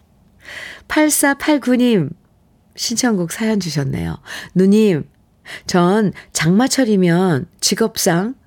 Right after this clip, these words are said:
백수가 됩니다. 그래서 하루 여섯 끼 먹어요." 오! <laughs> 왜 그렇게 많이 먹냐고요? 그건 바로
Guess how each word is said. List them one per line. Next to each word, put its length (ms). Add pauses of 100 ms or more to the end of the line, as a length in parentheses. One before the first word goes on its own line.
(200)
백수가 480
됩니다. 680 (260)
그래서 520 (320)
하루 580 (140)
여섯 380
끼 80
먹어요." 560 (180)
오! 460 (380)
<laughs> 380
왜 160
그렇게 300
많이 260
먹냐고요? 800 (220)
그건 340
바로 480